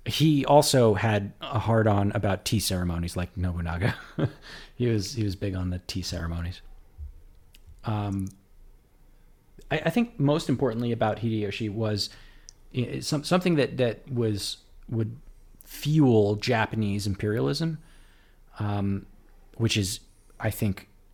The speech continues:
we can make the argument that it is part of the national identity of Japan.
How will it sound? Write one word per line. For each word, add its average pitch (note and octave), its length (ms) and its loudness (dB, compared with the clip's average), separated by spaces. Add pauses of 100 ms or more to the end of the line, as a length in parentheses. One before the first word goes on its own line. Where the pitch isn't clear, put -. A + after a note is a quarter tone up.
(420)
we G2 100 0
can G2+ 260 -2
make A#2+ 260 0
the G#2 120 -4
argument G2 440 -2
that G2 140 -4
it F#2+ 120 -4
is F#2 260 -4
part G2+ 300 -4
of F#2+ 60 -4
the G2+ 60 -2
national G2 380 -4
identity F#2 460 -4
of F#2 80 -6
Japan. G2+ 440 -6